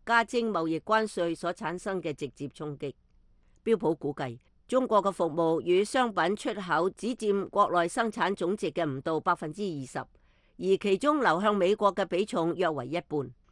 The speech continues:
美國加徵關稅本身唔會導致中國經濟大幅衰弱，中國工業引擎甚至喺貿易戰之前就開始放緩。自二零一七年以嚟，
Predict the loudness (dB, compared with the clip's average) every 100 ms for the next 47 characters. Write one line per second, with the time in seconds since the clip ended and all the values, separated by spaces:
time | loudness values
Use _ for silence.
0 | _ _ -2 0 2 4 4 4 2 4
1 | 2 2 -2 -2 -4 0 0 0 -2 -2
2 | 0 2 2 2 0 -2 -4 -2 0 -2
3 | -2 -2 -2 -2 -2 -2 -2 -2 -6 -4
4 | -4 -4 -6 -8 _ _ _ -4 -2 0
5 | 0 2 2 2 0 0 -2 -2 -4 0
6 | -2 0 -2 0 0 2 0 -2 -4 -4
7 | -4 -6 -6 -6 -2 -2 0 0 0 -4
8 | -2 -6 -6 -10 -14 _ _ _ _ _
9 | -8 -6 0 0 0 -2 -4 -4 -4 -4
10 | -4 -6 -8